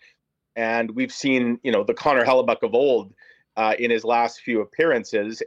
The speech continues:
And yeah, tonight, I mean, this is as compelling a goalie matchup as you get. Huss, if,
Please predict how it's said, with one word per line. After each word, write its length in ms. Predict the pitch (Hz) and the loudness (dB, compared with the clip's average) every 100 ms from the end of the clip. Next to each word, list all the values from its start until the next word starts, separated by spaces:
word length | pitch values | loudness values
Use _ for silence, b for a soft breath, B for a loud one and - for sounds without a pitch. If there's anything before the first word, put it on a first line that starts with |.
| 139 | 0
And 260 | 123 131 | 2 2
yeah, 220 | 131 165 117 | 2 2 0
tonight, 560 | - 123 139 160 143 _ b b b _ | -4 -2 0 0 -2 _ b b b _
I 40 | 123 | -4
mean, 100 | 131 | -2
this 160 | 175 233 | -2 -2
is 120 | 175 | -2
as 160 | 143 | -2
compelling 580 | - 131 - 131 143 135 | -4 -8 -2 0 2 0
a 40 | 117 | 0
goalie 340 | 120 123 135 | 0 0 0
matchup 440 | 120 120 - 131 | 0 -2 -2 -4
as 160 | 127 113 | -4 -6
you 80 | 113 | 0
get. 200 | 143 151 | 0 2
Huss, 280 | 156 156 170 | 0 0 0
if, 160 | 156 | -2